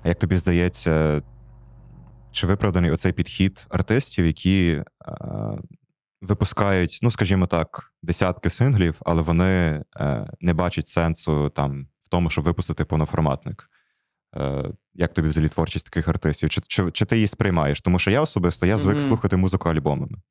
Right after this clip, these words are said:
Speaker 1: І, наприклад, коли артист, він, е, випускає там кожного місяця новий сингл, от я можу послухати раз, але мені не цікаво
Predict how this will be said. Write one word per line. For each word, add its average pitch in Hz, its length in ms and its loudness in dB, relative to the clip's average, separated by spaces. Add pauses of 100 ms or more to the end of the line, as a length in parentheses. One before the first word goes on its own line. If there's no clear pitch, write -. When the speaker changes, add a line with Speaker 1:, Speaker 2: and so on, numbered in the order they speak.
(360)
Speaker 1:
І, 80 80 2
наприклад, 90 340 0
коли 92 420 2
артист, - 480 -2
він, 82 320 2 (340)
е, 76 440 2
випускає 85 600 -2
там 73 360 -2 (120)
кожного 90 300 2
місяця 87 400 0
новий 82 220 2
сингл, 120 460 0 (440)
от - 280 -4
я 101 100 4
можу 113 240 2
послухати 117 440 0
раз, 127 220 0
але 87 140 2
мені 95 180 4
не 92 80 2
цікаво 87 560 0